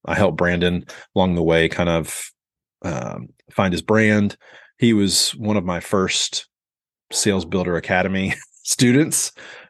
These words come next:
back when there was no Sales Builder Academy name. It was just, what is he doing? Uh, how is he gonna build a brand? What are his goals?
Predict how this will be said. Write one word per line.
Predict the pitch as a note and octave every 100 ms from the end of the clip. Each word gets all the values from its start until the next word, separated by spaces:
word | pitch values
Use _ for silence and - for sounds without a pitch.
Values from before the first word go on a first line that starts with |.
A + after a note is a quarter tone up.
| -
back | A2 A2
when | G#2
there |
was | G2+ G#2 F#2+
no | F#2+
Sales | - F#2
Builder | F2+ F2+
Academy | E2+ F#2 E2+ E2+
name. | D#2+ D#2+ F2 A#2 B2+ - _
It | F#2+ F2
was | E2
just, | - E2+ D#2 - - - - _
what | F2+ G2+
is | G2
he | G#2
doing? | F2 E2+ E2+ E2 D#2 - _ _ _ -
Uh, | G1+ G1+ G1+ G1+ - -
how | - G2
is |
he | F2+
gonna | F2+
build | E2 F#2
a | E2+
brand? | D#2 D#2+ D#2+ D#2+ -
What | - F2+
are | F2
his | E2+ -
goals? | E2+ D#2+ D#2 D#2 -